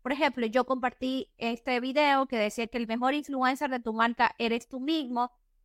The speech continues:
Fue un video cuando tú le das voz a alguien que quiere decir lo que siente o lo que piensa y simplemente gracias a ti lo está compartiendo. Entonces, ¿por qué no tiene la valentía? ¿Por qué no lo quiere hacer? ¿Por qué X?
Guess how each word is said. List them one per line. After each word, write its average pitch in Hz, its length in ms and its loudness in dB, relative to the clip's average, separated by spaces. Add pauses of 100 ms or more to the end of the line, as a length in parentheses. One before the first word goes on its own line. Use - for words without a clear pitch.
Fue 277 180 4
un 269 80 -4
video 294 460 4
cuando 220 260 0
tú 254 140 -10
le 254 100 0
das 240 240 2
voz 285 340 4 (140)
a 226 220 4
alguien 254 340 0
que - 180 -6
quiere 254 560 0 (160)
decir 330 640 -2
lo 240 200 2
que 233 100 -6
siente 277 400 0
o 277 60 4
lo 254 140 0
que 214 140 -4
piensa 302 880 0 (840)
y 277 100 -6
simplemente 285 540 2
gracias 269 360 2
a 240 240 2
ti 339 180 2 (540)
lo 247 100 0
está 247 600 2
compartiendo. 233 1040 0
Entonces, 262 520 0
¿por 233 160 -6
qué 226 100 -4
no 240 120 0
tiene 240 240 -2
la 220 100 4
valentía? 311 720 0
¿Por 254 220 -4
qué 226 120 -2
no 220 140 0
lo 214 140 -2
quiere 208 220 -2
hacer? 311 520 2
¿Por - 180 -10
qué 220 300 -2
X? 262 460 -2